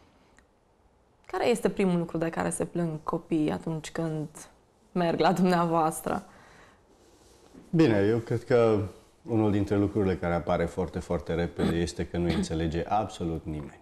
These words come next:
Speaker 2: Nu înțeleg profesorii, nu înțeleg părinții. Noi, adulții, suntem niște personaje absolut blamabile.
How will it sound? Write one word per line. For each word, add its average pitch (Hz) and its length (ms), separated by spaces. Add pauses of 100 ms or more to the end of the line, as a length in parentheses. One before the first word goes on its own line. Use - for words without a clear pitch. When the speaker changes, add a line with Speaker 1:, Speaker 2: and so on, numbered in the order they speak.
(120)
Speaker 2:
Nu 113 140
înțeleg 92 580 (200)
profesorii, 101 760
nu 90 120
înțeleg 80 540 (100)
părinții. 113 720 (480)
Noi, 113 280
adulții, 101 520
suntem 95 420
niște 92 280
personaje 90 1000
absolut 98 720
blamabile. 101 1160